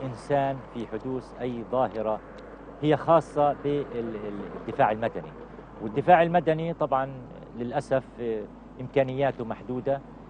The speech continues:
و-، وما فيش، يعني هي فقط ممكن إحنا، آه،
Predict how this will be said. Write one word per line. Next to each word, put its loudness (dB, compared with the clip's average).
و-، -4
وما -4
فيش، -4
يعني 0
هي 4
فقط 4
ممكن 0
إحنا، -2
آه، -2